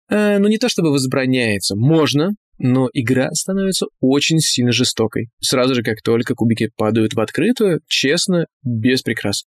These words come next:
А игроки начинают видеть статы персонажей противников. И тогда совершенно другая игра начинается. Игроки начинают пользоваться метагеймом. Это информация, которой не обладают их персонажи. И чаще всего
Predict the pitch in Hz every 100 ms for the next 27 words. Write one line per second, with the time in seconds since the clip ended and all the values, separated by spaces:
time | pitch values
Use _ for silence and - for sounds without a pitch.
0 | - 127 117 113 107 208 208 - 143 139
1 | 131 131 120 - 123 156 165 156 139 -
2 | 113 113 104 - 110 127 117 110 110 -
3 | _ - 113 113 110 107 131 165 170 151
4 | 131 - - - - 120 107 104 101 101
5 | 104 - 113 - - - - 131 127 123
6 | 110 120 117 117 113 123 113 143 180 240
7 | 247 - - 123 117 127 117 110 - -
8 | 104 107 107 117 110 107 - 123 143 185
9 | 196 185 _ - 117 113 139 127 117 120
10 | 117 151 143